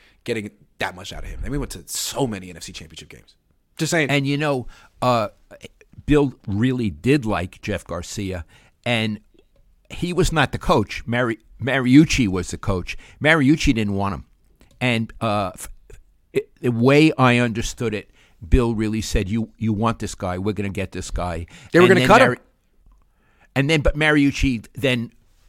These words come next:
Speaker 2: understood what Bill saw.
Speaker 1: Yeah. Yeah. Edward Irving says, uh, he, so he, he was talking in code earlier. Now he's deciphering it. Brock Purdy equals Trey Lance as far as scout team development. Both will be okay. Also, versus Miami, Niners D made Tua look bad. A lot of high passes due to excellent linebacker drop depth,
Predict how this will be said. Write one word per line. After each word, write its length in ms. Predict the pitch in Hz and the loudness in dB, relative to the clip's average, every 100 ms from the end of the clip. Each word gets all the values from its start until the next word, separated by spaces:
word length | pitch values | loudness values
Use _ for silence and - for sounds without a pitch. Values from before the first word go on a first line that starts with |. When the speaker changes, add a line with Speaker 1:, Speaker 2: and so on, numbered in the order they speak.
| _ _ | _ _
Speaker 2:
understood 680 | - 123 117 - - 135 101 | 0 0 0 -4 4 4 4
what 180 | 110 - | 0 4
Bill 140 | 104 95 | 4 2
saw. 240 | - 82 | -4 -4
Speaker 1:
Yeah. 60 | 76 - - - _ _ _ | -4 -10 -12 -16 _ _ _
Yeah. 120 | 80 - _ _ _ _ - _ _ - | -18 -18 _ _ _ _ -20 _ _ -2
Edward 240 | 156 147 | 0 2
Irving 240 | 143 143 143 | 4 2 0
says, 300 | - 131 107 | 0 0 0
uh, 400 | 113 110 104 87 | -2 -2 -2 -6
he, 120 | 131 - | -10 -4
so 160 | 151 | 0
he, 260 | 139 139 139 | 2 0 -6
he 120 | 120 | -4
was 140 | 147 139 | -2 0
talking 280 | 160 180 151 | 2 2 0
in 80 | 127 | 0
code 220 | 139 120 | 0 0
earlier. 260 | 117 107 | 0 -2
Now 160 | 104 113 | -4 -4
he's 180 | 120 - _ - | -4 -6 _ -8
deciphering 520 | 120 131 123 110 107 | 0 0 0 -2 -4
it. 140 | 107 - - _ _ _ _ _ | -6 -12 -20 _ _ _ _ _
Brock 240 | - 165 - | 6 6 4
Purdy 240 | 170 147 | 2 2
equals 200 | 143 131 | 0 -4
Trey 180 | - 147 | -4 -2
Lance 220 | 135 131 | -2 -4
as 80 | 117 | -6
far 160 | - 123 | -4 -2
as 80 | |
scout 400 | 113 - 127 127 | -2 -4 -6 -6
team 240 | - 135 123 | -8 -6 -6
development. 560 | 110 113 123 101 80 | -4 -2 -2 -2 -8
Both 220 | - 127 - | -2 -2 -2
will 80 | |
be 140 | 120 123 | -4 -4
okay. 400 | 110 - 98 - _ _ _ - | -4 -8 -12 -12 _ _ _ 0
Also, 440 | 139 147 139 - | 0 2 0 -2
versus 300 | - 135 131 | -4 -4 -2
Miami, 260 | 123 123 127 | -4 -2 -2
Niners 280 | 117 123 113 | -2 -4 -4
D 180 | 120 120 | -4 -2
made 220 | 117 107 | -2 -4
Tua 220 | - 123 | -2 -2
look 200 | 113 101 | -2 -6
bad. 240 | 110 110 107 | -4 -4 -4
A 40 | |
lot 180 | 98 107 | -6 -8
of 80 | - | -6
high 160 | 113 | -6
passes 400 | 110 113 107 107 | -2 -2 -2 -6
due 80 | 113 | -6
to 100 | 110 | -6
excellent 280 | 107 - 87 | -8 -10 -8
linebacker 440 | 101 127 123 120 | -6 -2 -2 -4
drop 300 | 104 117 107 | -6 -4 -4
depth, 280 | - 104 - | -4 -6 -6